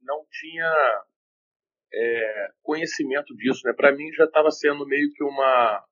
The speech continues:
um tabu quebrado, já estava sendo, é, conversado isso de forma ampla e positiva dentro das instituições, é, acadêmicas de medicina, né? As universidades, faculdades, et cetera, cursos de enfermagem até,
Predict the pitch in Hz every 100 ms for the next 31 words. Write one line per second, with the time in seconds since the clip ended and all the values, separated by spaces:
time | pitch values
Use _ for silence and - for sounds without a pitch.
0 | _ 117 123 113 120 117 123 - 123 104
1 | 123 143 143 - - - 123 123 131 123
2 | 127 113 - _ _ _ _ - 107 -
3 | 131 143 143 131 - 120 123 123 117 120
4 | 120 117 120 - 117 120 110 104 123 147
5 | 147 135 - 117 117 120 117 113 127 131
6 | - - - 127 123 113 117 - 117 113
7 | - - - 113 - 117 117 117 - _
8 | _ _ _ _ 101 107 110 113 110 120
9 | 135 113 113 117 - - 131 147 139 135
10 | 110 113 110 - 95 110 123 - 104 98
11 | 104 113 101 104 - 117 123 - - _
12 | _ _ 113 120 - 98 107 98 104 87
13 | 104 120 101 98 90 107 120 131 120